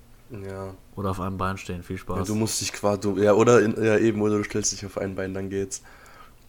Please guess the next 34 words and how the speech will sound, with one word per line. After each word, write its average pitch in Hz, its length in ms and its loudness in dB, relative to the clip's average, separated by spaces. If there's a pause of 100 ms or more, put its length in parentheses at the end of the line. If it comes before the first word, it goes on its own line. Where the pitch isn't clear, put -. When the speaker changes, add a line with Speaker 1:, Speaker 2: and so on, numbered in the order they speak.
Speaker 2:
Ja, 90 180 -6
man 98 140 -6
merkt 95 220 -8
halt 98 100 -8
schon, 110 240 -6
wenn 104 80 -4
man 98 100 -6
sich, 95 340 -10 (120)
äh, 87 220 -10
man 90 120 -10
kann 104 160 -8
sich 101 140 -10
ja 107 80 -8
auch 95 120 -10
vorbeugen, 113 640 -4
das 101 140 -10
geht, - 160 -14
darf 92 200 -8
man 127 100 -8
ja 127 60 -8
im 120 120 -10
Darts, 123 260 -8
man 95 100 -10
muss 92 120 -10
ja 98 80 -10
nicht, 92 320 -14
man 92 120 -14
muss 95 120 -10
nur 98 80 -8
Speaker 1:
Mhm. 98 60 -6
Speaker 2:
seinen 92 120 -6
Fuß 110 240 -12
da 113 140 -6
haben. 127 260 -8